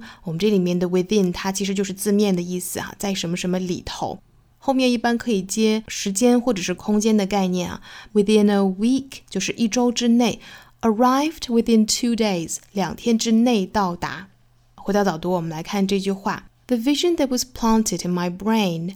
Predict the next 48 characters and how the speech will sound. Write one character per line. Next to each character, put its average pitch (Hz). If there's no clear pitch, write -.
still 233
remains 190
within 208
the 196
sound 202
of 185
silence. 214
我 190
们 196
可 277
以 277
在 254
brain 220
的 196
后 254
面 208
断 196
一 180
个 180
句。 180
怎 -
么 196
样 262
的 233
一 220
个 220
vision 220
呢？ 180
就 170
是 175
种 269
植 220
在 214
我 180
脑 170
海 190
里 180
面 170
的 170
这 180
个 165
vision， 185
这 180
个 175
幻 196
觉， 175
still 254
remains， 220